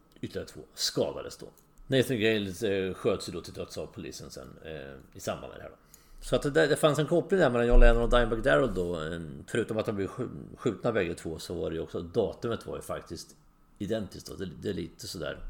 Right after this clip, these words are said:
suspekt, lite speciellt ändå. Vi går vidare med, eh, andra saker som har hänt då. Nu tänkte jag komma in på något annat här som är, eh, handlar om, eh,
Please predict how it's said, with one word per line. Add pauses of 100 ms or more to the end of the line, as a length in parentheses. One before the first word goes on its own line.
(400)
suspekt,
lite
speciellt
ändå. (460)
Vi
går
vidare
med,
eh, (440)
andra
saker
som
har
hänt
då. (600)
Nu
tänkte
jag
komma
in
på
något
annat
här
som
är,
eh,
handlar
om,
eh,